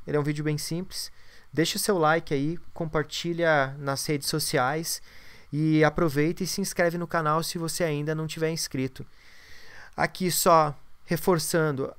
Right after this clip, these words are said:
nós utilizamos as duas bibliotecas aqui, Babel Cli, Babel Preset e S dois mil e quinze, NodeMon também. Cri-,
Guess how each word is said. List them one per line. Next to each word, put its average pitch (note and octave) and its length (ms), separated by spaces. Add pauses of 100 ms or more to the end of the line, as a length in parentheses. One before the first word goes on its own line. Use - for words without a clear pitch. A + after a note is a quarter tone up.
nós D3 180
utilizamos D3+ 580
as C#3 180
duas D3+ 240
bibliotecas C#3+ 680
aqui, D#3+ 260
Babel C3 300
Cli, D#3 240
Babel B2+ 300
Preset C3 600
e - 20
S B2 260
dois B2+ 200
mil B2+ 120
e B2 40
quinze, E3+ 520 (500)
NodeMon C#3 560
também. C3+ 440 (1400)
Cri-, - 380